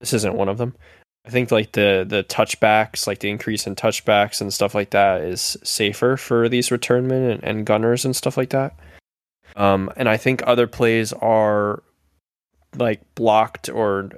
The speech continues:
or not allowed because of, um, advantage, like the fumble Ruski play where you could just, like, fumble forward and continue sending it forward for another guy to get it and just keep moving the ball forward that way. I think that's bullshit. Um, this is a,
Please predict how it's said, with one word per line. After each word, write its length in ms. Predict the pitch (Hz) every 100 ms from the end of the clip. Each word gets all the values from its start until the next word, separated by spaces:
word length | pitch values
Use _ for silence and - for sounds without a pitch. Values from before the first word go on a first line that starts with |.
| -
or 220 | 107 101
not 220 | 110 107
allowed 380 | 107 107 107 98
because 400 | 110 - 113 101
of, 340 | 107 98 - -
um, 440 | 104 95 87 85 -
advantage, 640 | 117 - 101 113 127 - - - -
like 140 | 113
the 80 | 113
fumble 320 | - 127 107
Ruski 420 | 101 110 113 135 -
play 280 | 127 123
where 80 | 117
you 80 | 110
could 100 | 117
just, 140 | 110
like, 260 | 110 104 - _
fumble 400 | - 123 117 110
forward 560 | 120 110 113 113 113
and 160 | 104 95
continue 400 | 107 101 113 104
sending 360 | - - 107 107
it 100 | 98
forward 340 | 113 104 104
for 100 | 104
another 240 | 101 101
guy 220 | 104 107 113
to 80 |
get 180 | 113 117
it 240 | 117 117 _ _ _ _ _ _ _
and 60 | 107
just 220 | 107 -
keep 160 | - 110
moving 220 | 110 107
the 60 |
ball 180 | 101 104
forward 300 | - 107 101
that 200 | 98 101
way. 160 | 110 113
I 40 |
think 120 | 107
that's 160 | 95 98
bullshit. 500 | - 104 - 123 - _ _ _ _ _ _ _ _ _ _ _ _ _ _ _ -
Um, 380 | 98 95 90 - _ -
this 160 | 233 135
is 60 | -
a, 80 | _